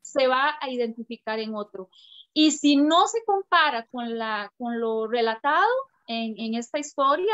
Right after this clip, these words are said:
y con las preguntas, por lo menos va a ser agradecer la vida que usted ha tenido, si ha tenido una vida, si se ha tenido una vida plena, donde sus padres fueron amorosos, donde le dieron todos sus estudios, eh, donde se preocuparon por usted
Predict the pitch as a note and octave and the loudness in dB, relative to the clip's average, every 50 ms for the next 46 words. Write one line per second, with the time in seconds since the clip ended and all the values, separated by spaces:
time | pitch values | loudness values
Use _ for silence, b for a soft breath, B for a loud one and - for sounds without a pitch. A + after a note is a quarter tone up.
0 | G#4+ - C4 B3+ - A#3 A3+ G#3+ G#3+ - _ - A3 G#3 A3+ C4+ D4 D4 - - | -2 -4 -6 -6 -4 -4 -4 -4 -6 -6 _ -4 -4 -2 -2 -4 -4 -4 -4 -6
1 | - B B B B B _ - A#3+ A#3 A#3+ A#3 A3+ A#3 B3 C4+ D#4 E4 - - | -8 B B B B B _ 4 6 6 6 6 4 2 2 0 -2 -4 -6 -10
2 | _ _ _ _ _ _ G3+ G3+ A#3+ A#3+ C4 B3+ - C#4+ C4+ C4 A#3+ - - A3 | _ _ _ _ _ _ -4 0 0 0 0 -2 -2 0 0 0 0 -2 -6 -8
3 | A3 G3+ G#3+ G#3+ G3+ G3+ G3+ G3+ G3+ - C4+ C#4+ F4+ G#4+ G#4+ F4+ C#4 A#3+ G#3+ G#3 | -6 -4 -4 -4 -4 -4 -4 -6 -8 -6 -4 -4 -4 -4 -4 -6 -4 -4 -2 -2
4 | G#3+ G#3+ A3 A#3 B3+ C4 - _ A3 G#3 - - - G#3+ G#3+ G#3+ G#3+ G#3+ - A#3 | -2 -2 -4 -4 -4 -8 -10 _ -10 -10 -10 -12 -10 -8 -6 -6 -8 -6 -6 -4
5 | A#3+ B3 B3+ A#3+ G3+ - - - - G3 F#3+ - A#3 A3 A3 A3+ A3+ A3+ A#3 A3 | -2 -2 -2 -2 -4 -8 -12 -12 -12 -12 -8 -6 -4 -2 -2 0 0 0 0 -2
6 | G#3 G#3 G#3 G3+ G3+ G3 - - - G#3+ - - G#3 G3+ - B3 A#3 A#3+ B3 B3 | -2 -4 -6 -6 -8 -10 -14 -12 -12 -10 -6 -4 -4 -4 -2 0 0 0 0 0
7 | B3+ B3+ A#3+ A3+ A3 G#3+ G#3+ A3 A3 - - G#3 A3 A3+ A3+ A3+ G#3+ G3 F#3+ G3 | 0 0 0 0 0 0 0 -2 -2 -2 0 0 0 2 0 0 0 -2 -2 -4
8 | F#3+ G#3 G#3+ G#3+ G3+ G#3 - G#3+ - - - G3 F#3+ G3+ A3 A3+ - A3+ A3 A3+ | -6 -6 -6 -6 -6 -8 -8 -14 -16 -10 -10 -8 -4 -2 -4 -2 0 0 2 2
9 | A3+ A#3 A#3 A3 G#3 G3 F#3+ G3 G#3 A#3 B3+ C4 C4 - - A3 G#3+ G#3+ A3 - | 2 2 2 2 0 -2 -2 0 2 2 2 0 -2 -4 -4 -2 -2 -2 -2 -6
10 | B B B B B B B B A3 A#3+ A#3 A3+ A#3 A#3 A3+ A3 A3+ A3 A3+ A#3 | B B B B B B B B 2 2 4 4 4 4 4 4 4 4 2 0
11 | A#3+ - - A#3 A3 A3+ B3 A#3+ - B3 - - G3 - - - _ - D4 D4+ | -2 0 0 2 2 2 0 -2 -6 -12 -10 -10 -10 -10 -12 -8 _ 0 2 4
12 | D4+ D4 C#4 B3+ B3+ B3 B3 A#3+ A#3+ A#3+ A#3+ A#3 - - B B B B B - | 4 4 4 2 2 4 6 6 6 6 4 2 0 -8 B B B B B 2
13 | A#3 A#3 A#3 A3 A#3+ A#3+ A#3 A3+ A#3 A3+ B3+ A#3 - A#3 A3+ A3 - A3+ - - | 4 4 4 4 2 2 2 0 0 -2 -4 -4 0 0 0 0 -2 -6 -6 -4
14 | A3+ A3+ A#3 B3+ C4+ - C4+ A#3+ G#3+ G#3+ - - - - C4+ C4 C4+ C4+ C4 C4 | -4 -2 -4 -4 -8 -10 -10 -8 -8 -10 -12 -14 -8 -2 0 2 2 4 2 0
15 | C4 | -2